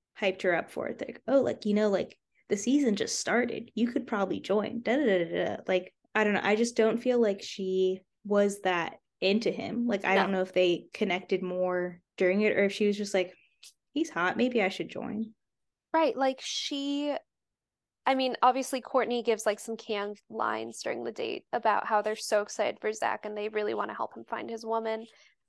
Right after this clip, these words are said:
Speaker 2: But, like, even Tajwan's canned lines were really just like, "He seems cute. Like, he seems nice." She doesn't seem, like, interested enough to uproot her life for six weeks and go through this all again.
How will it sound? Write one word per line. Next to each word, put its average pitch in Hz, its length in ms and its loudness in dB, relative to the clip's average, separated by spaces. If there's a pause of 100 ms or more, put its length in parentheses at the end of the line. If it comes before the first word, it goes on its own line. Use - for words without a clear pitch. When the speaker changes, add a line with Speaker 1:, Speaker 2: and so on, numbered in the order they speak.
(140)
Speaker 2:
But, - 180 2
like, 269 260 0 (100)
even 339 320 -2
Tajwan's 254 800 0
canned 226 380 -4
lines 202 400 -2
were 220 100 -6
really 220 220 -2
just - 240 -12
like, 220 240 0
"He - 220 -6
seems 453 300 0
cute. 214 320 -2
Like, 226 160 -2
he 269 120 -10
seems 220 340 -10
nice." - 320 -8
She - 140 -4
doesn't 247 300 2
seem, 202 420 -4 (120)
like, - 400 -6 (680)
interested 208 580 -2
enough 202 460 -2
to 208 380 -4
uproot 208 380 -2
her 214 140 -2
life - 460 -2 (180)
for - 140 -2
six - 340 -6
weeks - 300 -8
and 214 100 -4
go 190 120 0
through 190 200 -6
this - 180 -6
all - 160 -2
again. - 460 -8